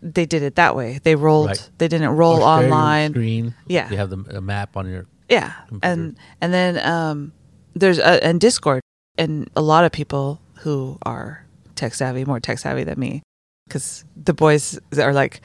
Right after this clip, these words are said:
Speaker 1: "How can you not get on there?" And, I, he, and then they're like, "Oh, you can't hear anything." I'm all, "I told you I couldn't hear anything. You have to fix it for me."
Speaker 2: <laughs>
Speaker 1: But, you know, people who use Discord all the time, they have all the different channels, and so the, that was, made it easy for people.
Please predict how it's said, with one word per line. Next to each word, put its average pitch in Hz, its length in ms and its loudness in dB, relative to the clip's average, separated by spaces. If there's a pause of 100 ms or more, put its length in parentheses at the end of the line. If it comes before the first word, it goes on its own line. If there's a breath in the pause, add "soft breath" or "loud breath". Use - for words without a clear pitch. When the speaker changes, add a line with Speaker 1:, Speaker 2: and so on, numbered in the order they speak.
(260 loud breath)
Speaker 1:
"How 196 160 -2
can 226 200 2
you 220 160 4
not 196 260 2
get 196 140 -2
on 220 180 4
there?" 175 160 0
And, 151 100 -2
I, 151 120 -4 (100)
he, 170 120 -2 (240 loud breath)
and 165 80 -6
then 165 80 0
they're 160 120 2
like, 147 240 -2
"Oh, 170 80 0
you 151 140 -4
can't 190 260 -8
hear 151 180 -8
anything." 139 440 -6 (200 loud breath)
I'm 180 120 -2
all, 165 120 -2 (220 loud breath)
"I 226 80 -2
told 320 340 -2
you 381 80 -2
I 349 80 -2
couldn't 285 220 -2
hear 254 220 -2
anything. 285 420 -2
You 330 80 -2
have 294 180 -4
to 320 80 -6
fix - 280 -2
it 392 100 -4
for 294 240 0
me." 185 260 -2 (240 loud breath)
Speaker 2:
<laughs> - 280 -8
Speaker 1:
But, - 420 4
you 226 80 0
know, 175 100 2
people 202 240 0
who 196 100 0
use 175 200 0
Discord 160 500 -4
all 240 140 6
the 185 80 4
time, 156 440 -2 (300 loud breath)
they 185 320 2
have 180 220 2
all 170 100 6
the 160 120 0
different 151 320 -4
channels, 170 400 2
and 147 340 -6
so 165 140 0
the, 147 320 -6
that 147 120 2
was, 147 300 -2
made 160 180 -4
it - 140 -6
easy 170 220 -2
for 131 180 -14
people. - 380 -12